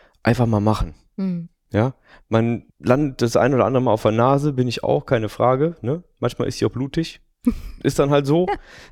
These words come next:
Speaker 1: aber es geht weiter,
Speaker 2: Gibt
Speaker 1: ja,
Speaker 2: mehr
Speaker 1: und
Speaker 2: Taschentücher.
Speaker 1: insofern, weil, äh, man hört einfach zu oft, gerade wenn man etwas gründet oder eine neue Idee hat oder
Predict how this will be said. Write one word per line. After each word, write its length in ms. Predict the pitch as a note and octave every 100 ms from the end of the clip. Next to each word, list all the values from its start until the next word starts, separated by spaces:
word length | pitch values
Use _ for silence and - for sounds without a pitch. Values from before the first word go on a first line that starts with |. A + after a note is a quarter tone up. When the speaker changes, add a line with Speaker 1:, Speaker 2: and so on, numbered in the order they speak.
| -
Speaker 1:
aber 140 | B2
es 100 | C3+
geht 180 | - B2+
weiter, 420 | A#2 C3+ - F2 F#2+
Speaker 2:
Gibt 120 | A3+
Speaker 1:
ja, 80 | A2+
Speaker 2:
mehr 80 | C3+
Speaker 1:
und 60 | -
Speaker 2:
Taschentücher. 140 | B2
Speaker 1:
insofern, 600 | A#2+ C#3 C3+ C#3+ C3+ C3 - - - -
weil, 300 | A#2 A2+ A2+ G2 A2+ A2+ A2+
äh, 60 | - _ _
man 180 | G2 B2
hört 240 | B2 C#3+ -
einfach 320 | B2+ - B2
zu 240 | - C#3 -
oft, 160 | -
gerade 260 | - C#3 C#3
wenn 100 | B2
man 140 | B2 F2+
etwas 400 | - A2+ - - _ - _
gründet 460 | - A#2 D3 B2+ G2+
oder 240 | G2+ G#2+ F2+
eine 40 |
neue 280 | A2 A2 A#2+
Idee 460 | A#2+ G#2 A2 C3 B2+
hat 340 | G2 F2+ -
oder 320 | G#2+ A2+ A2+